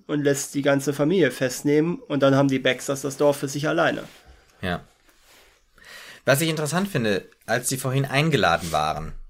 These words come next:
Speaker 2: um sich zu treffen, die Familien, ne?
Speaker 1: Ja.
Speaker 2: Da haben wir das Treffen nicht gesehen.
Speaker 1: Nee.
Speaker 2: Aber jetzt wo sie sich ja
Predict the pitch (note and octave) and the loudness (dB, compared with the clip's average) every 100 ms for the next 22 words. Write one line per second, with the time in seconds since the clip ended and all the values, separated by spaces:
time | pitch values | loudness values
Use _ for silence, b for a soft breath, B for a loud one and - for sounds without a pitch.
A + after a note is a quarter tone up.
0 | - - - G#2 G#2 - - C3 B2+ F#2+ | -20 -18 -8 -6 -6 -6 0 2 2 -6
1 | E2 F2 E2 D#2+ D#2+ D#2 E2 C3+ D#3+ - | -8 -8 -8 -8 -10 -10 -6 -2 -4 -6
2 | - - - - _ _ _ - A#2 C#3 | -16 -20 -20 -20 _ _ _ -2 2 2
3 | C3+ - C3 C3+ D#3 E3+ F3 - G2 D#2+ | 2 0 0 0 -2 -2 -2 -6 -8 -6
4 | D#2 C#2 E2 _ D3 A#2+ - b b - | -8 -8 -14 _ 0 0 -2 b b -2
5 | A2 B2 G3 - - - _ _ _ F3 | 2 2 2 0 -6 -12 _ _ _ -14
6 | A2 A#2+ B2 B2+ B2 A#2 A2 C3 C#3 | -4 -2 0 2 2 0 -4 0 2